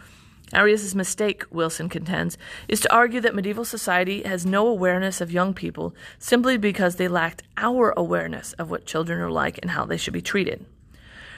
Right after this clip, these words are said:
Readers have also argued that Arias' present-centeredness is characterized by a degree of sentiment-, sentimentalism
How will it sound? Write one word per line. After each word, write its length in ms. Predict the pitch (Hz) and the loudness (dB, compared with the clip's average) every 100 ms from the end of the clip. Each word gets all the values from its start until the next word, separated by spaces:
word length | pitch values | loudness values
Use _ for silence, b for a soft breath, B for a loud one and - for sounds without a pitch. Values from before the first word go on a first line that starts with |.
| B - | B 4
Readers 320 | 277 302 285 | 6 6 4
have 120 | 233 | 0
also 360 | - 220 233 - | 0 0 0 2
argued 360 | 196 196 196 | 2 2 0
that 180 | 190 - | -2 -2
Arias' 520 | 180 185 185 175 175 | 0 2 2 -2 -6
present-centeredness 1000 | 165 - 196 202 226 - 175 170 170 170 | -10 0 2 2 -2 0 2 2 0 -2
is 140 | - 175 | -6 -6
characterized 600 | - 208 208 208 190 180 | 0 2 2 2 2 2
by 120 | 175 | 0
a 60 | 170 | 0
degree 320 | 175 175 180 | -2 2 2
of 100 | 180 | 2
sentiment-, 540 | - 240 240 214 180 - - | 0 0 0 -2 -2 -8 -12
sentimentalism 1000 | - 233 220 202 196 190 180 170 185 | -2 2 2 2 4 4 2 0 -2